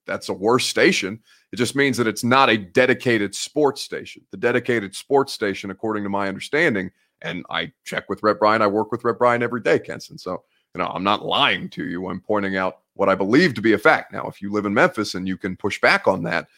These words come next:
and say that there are other, and that the station that the Titans are on is a dedicated sports station, then I will happily admit that I'm wrong. But it was my understanding that ninety, I think it's ninety-two nine in Memphis, 'cause Gary Parrish works there, if I remember correctly,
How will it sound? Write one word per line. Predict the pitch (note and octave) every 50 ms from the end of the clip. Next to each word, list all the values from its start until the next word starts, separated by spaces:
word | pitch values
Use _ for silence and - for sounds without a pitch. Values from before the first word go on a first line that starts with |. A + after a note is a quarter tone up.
| _ _ _ _ -
and | F#2+ -
say | - G#2 G2
that | F#2+ F#2+ -
there | G#2 G2+
are | G2 F#2+ G#2
other, | B2+ B2+ B2 A2+ F#2+ - - -
and | G#2+ G#2 G2+ G2 F#2+ - - F#2+ -
that | A2 G#2 G#2+
the | A2 G2+ G2 F#2+
station | F2+ - - C#3 C3+ B2+ - B2+ A2+
that | A2 G2+
the | - G2+
Titans | - B2 C3+ C3 G2 A2
are | G2+ G#2 A2 C3+
on | D#3+ C#3+ G#2+ G#2+
is | - G2 F#2+
a | F#2+ F#2+
dedicated | F2+ - A#2 A#2+ A#2+ A#2 - - A2+ G2 F#2+ F2 -
sports | - - - F#3+ G#3+ A#3+ - -
station, | - - F2+ F2 - - - E2+ F2 F#2+ - _ _ _ _ _ _ _
then | G#2 G#2
I | G2+ G2+
will | G2+ G2+ G2+ F#2+ - _ -
happily | - B2 C3 C#3+ - D3+ C#3+ C#3+ C#3
admit | C3 A#2+ C3+ C3+ C3
that | - B2+
I'm | C3 B2+ A#2+ A#2+ C3
wrong. | C#3+ A#2 E2+ - - _ _ -
But | -
it | G2+
was | E2 G#2 - -
my | A#2 C3 D3 C#3+
understanding | B2 G#2+ G2+ - - G#2+ G#2 G2+ G2 F#2+
that | F#2+ -
ninety, | G2 A2 A#2 A#2 A#2 G#2+ G#2+ G#2 G2+ F#2 -
I | -
think | - B2+ A#2+ G#2
it's | - -
ninety-two | F#2+ F#2+ G2 G2+ G2 - - - G#2+ G#2+
nine | A#2+ B2+ C#3 D3+ D#3 E3 E3 _ _ _ _ _ _ _ _ _
in | - C3
Memphis, | C#3 C#3+ D3 D3 - E3 D#3+ -
'cause | - A2 F#2
Gary | E2+ A2+ A#2 A#2+ G#2+
Parrish | G2 - - A#2 A2 F#2 E2 - - -
works | C#2 C#2+ - -
there, | - D#2 C#2+ -
if | - F2+
I |
remember | F#2 F#2 F2+ F#2+ G2+ F#2+ E2+
correctly, | - - D#2 D2+ D2 - - E2 E2+